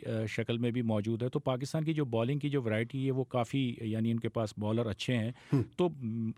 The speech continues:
Speaker 1: ذاتی طور پر جو ہے وہ میں یہ سمجھتا ہوں کہ پاکستان کو، آ، برتری حاصل ہوگی اور ہونی چاہیے اور پاکستان کو یہ ٹیسٹ سیریز جیتنی چاہیے۔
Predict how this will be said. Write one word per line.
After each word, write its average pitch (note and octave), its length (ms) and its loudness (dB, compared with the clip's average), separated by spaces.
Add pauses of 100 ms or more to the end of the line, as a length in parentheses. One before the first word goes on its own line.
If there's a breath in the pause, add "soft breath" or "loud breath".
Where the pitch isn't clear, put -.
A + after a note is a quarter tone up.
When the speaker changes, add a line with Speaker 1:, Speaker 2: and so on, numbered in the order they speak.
(200)
Speaker 1:
ذاتی B2+ 400 0
طور E3+ 240 4
پر C#3+ 420 -2
جو B2+ 200 0
ہے B2+ 100 4
وہ C3+ 180 0
میں C3 140 0
یہ C#3 100 0
سمجھتا B2+ 360 -2
ہوں C#3 60 0
کہ C#3 80 0
پاکستان C#3+ 600 0 (460 loud breath)
کو، D3+ 380 4
آ، C3 160 0
برتری A#2+ 420 0
حاصل B2+ 440 0 (140)
ہوگی B2 400 2
اور B2+ 160 2
ہونی A#2 260 2
چاہیے B2 320 0
اور C3+ 100 2
پاکستان A#2+ 500 -2
کو B2+ 120 0
یہ B2 140 0
ٹیسٹ A2+ 280 -2
سیریز A2 280 0
جیتنی G2 320 0
چاہیے۔ D#2 340 -6